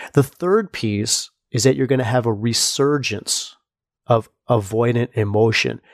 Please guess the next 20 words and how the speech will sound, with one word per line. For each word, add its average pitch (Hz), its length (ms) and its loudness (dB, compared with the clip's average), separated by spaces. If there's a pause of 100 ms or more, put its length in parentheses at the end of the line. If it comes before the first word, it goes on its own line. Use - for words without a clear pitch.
(540)
Whatever 208 500 -2
emotion 135 920 0
you're 127 220 0
avoiding 127 520 0
feeling 165 640 0 (240)
that's - 240 2
leading 135 400 0
you 156 200 0
to - 120 -8
partake 123 480 -2
in 117 80 0
this 110 160 -4
habit, 127 480 0 (640)
you're 127 180 0
gonna 147 160 2
have 135 220 0
an 127 140 -4
increase 127 600 0
of 104 120 -2
that. 117 260 -2